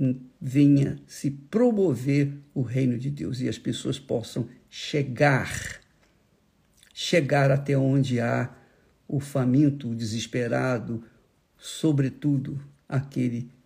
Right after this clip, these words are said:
que está esperando a salvação. Deus abençoe a todos. Até amanhã. Deus abençoe. Amém.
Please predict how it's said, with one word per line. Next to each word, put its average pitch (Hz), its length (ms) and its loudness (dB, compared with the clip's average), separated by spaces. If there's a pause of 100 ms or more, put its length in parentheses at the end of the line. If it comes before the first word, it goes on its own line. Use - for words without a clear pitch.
(320)
que - 100 -6
está 120 240 -4
esperando 113 600 -4
a 110 40 -8
salvação. - 580 -10 (1600)
Deus 135 220 0
abençoe 123 520 -2
a 110 60 -6
todos. 127 640 -6 (1600)
Até - 120 -6
amanhã. 92 320 -2
Deus 131 240 2
abençoe. - 580 -10 (640)
Amém. - 340 -10